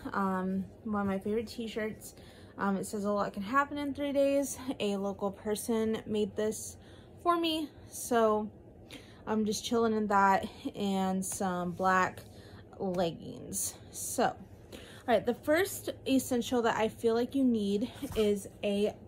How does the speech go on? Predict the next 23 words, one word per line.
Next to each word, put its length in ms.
Bible 300
carrier. 540
Um, 380
I 160
got 180
this 220
one 140
off 280
of 160
Amazon 720
for, 720
I 140
believe 560
this 220
was 160
twenty-four 580
dollars. 640
Um, 280
the 140
reason 800
that 160
I 160
love 540